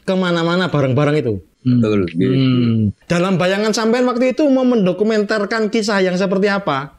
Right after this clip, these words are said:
Speaker 2: Ya saya nggak tahu, kalau dokumenter kan ngikut loh, Mas.
Speaker 1: Hmm.
Speaker 2: Apa sing kedadian ya jupuk wae gambare.
Speaker 1: Terus sudah sempat tersusun naskahnya sebagai dokumenter atau baru ide?
Speaker 2: Kalau dokumenter itu cenderungnya saya cuman bikin daftar kebutuhan gambarnya seperti apa gitu loh.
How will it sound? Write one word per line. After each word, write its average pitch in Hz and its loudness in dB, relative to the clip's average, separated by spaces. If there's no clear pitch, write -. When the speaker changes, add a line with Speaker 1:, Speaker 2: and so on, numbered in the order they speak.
Speaker 2:
Ya 101 -2
saya 156 -2
nggak 80 -2
tahu, 147 0
kalau 113 -2
dokumenter 98 0
kan 135 -4
ngikut 127 -2
loh, 95 -2
Mas. 95 -4
Speaker 1:
Hmm. 151 0
Speaker 2:
Apa 165 0
sing 120 -2
kedadian 104 -2
ya 110 -2
jupuk - -4
wae 87 0
gambare. 78 -2
Speaker 1:
Terus 254 -2
sudah 233 0
sempat 233 -2
tersusun 240 0
naskahnya 214 0
sebagai 156 -2
dokumenter 151 -2
atau 208 -2
baru 185 0
ide? 147 -2
Speaker 2:
Kalau 117 2
dokumenter 127 0
itu 165 0
cenderungnya 117 0
saya 147 -2
cuman 123 -2
bikin 98 0
daftar 104 -4
kebutuhan 107 -2
gambarnya 87 -2
seperti - -4
apa 95 -4
gitu 85 -8
loh. 78 -18